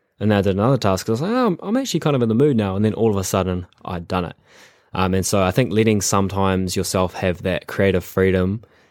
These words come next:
and no expectations to just see what you feel like doing on the day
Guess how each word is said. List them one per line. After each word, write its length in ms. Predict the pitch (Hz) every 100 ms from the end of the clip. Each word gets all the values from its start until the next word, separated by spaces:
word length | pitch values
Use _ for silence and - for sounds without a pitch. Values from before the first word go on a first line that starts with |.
| _
and 460 | - 95 90 87 90
no 180 | 101 98
expectations 760 | 90 - 80 101 95 - 90
to 80 | 95
just 220 | - -
see 200 | - 101
what 240 | 90 92 -
you 120 | 90
feel 240 | - 98
like 200 | 90 -
doing 240 | 104 95 87
on 100 | 85
the 80 |
day 380 | 82 90 87 98